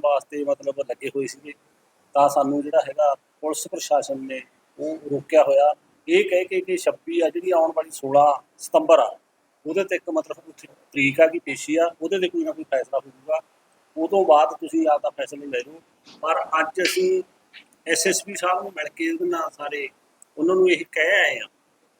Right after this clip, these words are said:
ਕਿ ਅਸੀਂ ਅਠਾਰਾਂ ਤਰੀਕ ਨੂੰ ਇੱਕ ਵੱਡੀ ਜਿਹੜੀ ਹੈਗੀ ਆ ਮੀਟਿੰਗ ਰੱਖੀ ਹੋਈ ਆ,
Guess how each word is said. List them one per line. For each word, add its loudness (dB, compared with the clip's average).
ਕਿ 2
ਅਸੀਂ -2
ਅਠਾਰਾਂ -4
ਤਰੀਕ -4
ਨੂੰ 0
ਇੱਕ -8
ਵੱਡੀ -6
ਜਿਹੜੀ -8
ਹੈਗੀ -10
ਆ -8
ਮੀਟਿੰਗ -18
ਰੱਖੀ -16
ਹੋਈ -10
ਆ, -8